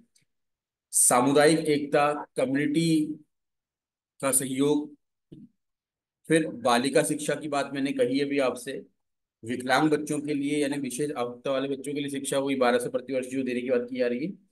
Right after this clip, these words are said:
और साथ ही साथ वैकल्पिक विद्यालय की बात ये करते हैं।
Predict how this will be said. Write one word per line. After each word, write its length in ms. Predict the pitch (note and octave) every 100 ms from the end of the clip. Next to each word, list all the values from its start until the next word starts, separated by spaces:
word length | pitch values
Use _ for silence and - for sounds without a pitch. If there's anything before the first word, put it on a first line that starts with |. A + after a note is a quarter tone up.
| _ _ _ _ _ -
और 300 | F3 G3+ G3
साथ 240 | E3+ D3
ही 60 | C#3+
साथ 240 | D3 F#3+ F3 -
वैकल्पिक 480 | A2+ B2 C#3 D#3 C#3
विद्यालय 380 | B2 A#2+ A2 G#2+
की 140 | A#2+
बात 260 | A2+ G#2 B2+
ये 140 | F3+
करते 1000 | - - _ _ _ _ _ G2+ -
हैं। 60 | F3